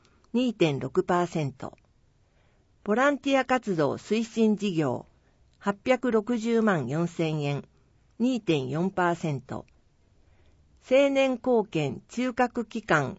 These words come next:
運営事業、八百万八千円。二点二パーセント。コミュニティソーシャルワーカー事業、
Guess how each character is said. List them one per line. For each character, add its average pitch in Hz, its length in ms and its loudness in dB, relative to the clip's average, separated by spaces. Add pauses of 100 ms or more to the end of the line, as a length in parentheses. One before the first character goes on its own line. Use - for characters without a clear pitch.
運 247 280 2
営 233 180 4
事 196 160 -4
業、 151 320 -2 (560)
八 - 180 -4 (120)
百 247 260 2
万 220 240 2
八 139 200 -8
千 170 420 0
円。 147 240 -4 (520)
二 240 220 0
点 139 300 0
二 139 100 -6
パ 175 200 0
ー - 20 -4
セ 170 180 -2
ン 131 100 -4
ト。 120 240 -12 (1400)
コ 220 140 0
ミ 262 160 2
ュ 285 60 2
ニ 262 200 0
テ - 180 -6
ィ 240 180 0
ソ 247 220 2
ー - 20 4
シ 240 120 0
ャ 226 60 6
ル 226 140 4
ワ 220 180 6
ー 214 80 0
カ 202 180 4
ー 202 60 2
事 180 160 -4
業、 143 320 2